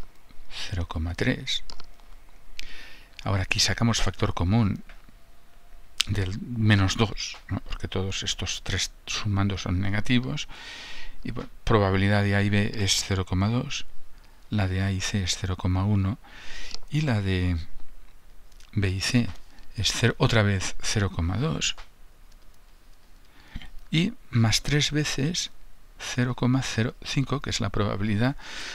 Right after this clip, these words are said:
de A y B y C. Bueno, pues al hacer toda esta cuenta, esto nos da uno coma dos menos dos veces cero coma cinco más cero coma uno cinco.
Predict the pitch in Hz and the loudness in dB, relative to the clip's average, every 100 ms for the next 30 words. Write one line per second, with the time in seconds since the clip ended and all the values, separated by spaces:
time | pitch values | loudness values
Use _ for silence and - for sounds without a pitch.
0 | - 104 101 113 - - 95 117 - - | -8 -2 0 0 0 0 0 0 -4 -12
1 | - - - - - - - - - - | -6 -2 0 -2 -4 -6 -6 -8 -10 -12
2 | - - - 104 78 - - - - - | -14 -16 -8 -6 -6 -6 -4 -2 0 -2
3 | - - - - 98 98 - 127 123 - | -4 -8 -12 -6 -2 -2 0 2 0 -4
4 | - - 101 101 - 101 - 160 143 - | -10 -4 0 2 2 0 0 2 2 0
5 | 165 - - - 92 92 - 92 - 92 | -2 0 0 0 0 0 -4 -6 -2 -2
6 | 87 87 85 92 120 135 - - - - | 0 0 2 2 0 0 -4 -6 -16 -10
7 | - - - 92 98 98 107 95 104 98 | -4 -2 0 2 2 0 -2 -2 -2 -2
8 | - 95 90 92 - - - - - - | 0 2 2 2 -2 -2 -2 -4 -6 -2
9 | 101 101 98 - 180 - 185 - - - | 0 0 -2 0 -2 -2 -6 -6 -16 -18
10 | - - - - - - - - - - | -18 -18 -20 -20 -20 -18 -18 -16 -14 -4
11 | - - 104 117 117 - - - 95 - | -2 2 2 2 0 -2 -4 -2 -2 0
12 | 90 90 90 87 - - - 98 98 98 | 0 2 0 -2 -8 -18 -8 -2 -2 -2
13 | - 135 139 127 85 | -2 0 0 -2 -6